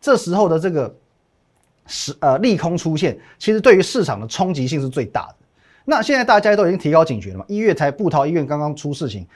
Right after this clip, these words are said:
我现在才时隔两三个月又出现华航事件，其实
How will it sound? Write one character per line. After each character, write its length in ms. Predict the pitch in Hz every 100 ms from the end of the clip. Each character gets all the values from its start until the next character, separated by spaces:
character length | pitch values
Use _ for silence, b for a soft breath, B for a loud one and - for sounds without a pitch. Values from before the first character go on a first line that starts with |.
| b b
我 80 | 147
现 120 | 214
在 0 |
才 140 | 170
时 260 | - - 170
隔 200 | 160 156 156
两 160 | 143 131
三 160 | 175
个 80 | 160
月 180 | 170 - B
又 140 | 220 226
出 100 | 208
现 140 | 208
华 120 | 151 143
航 100 | 147
事 100 | 160
件， 140 | 147
其 100 | 175
实 160 | 202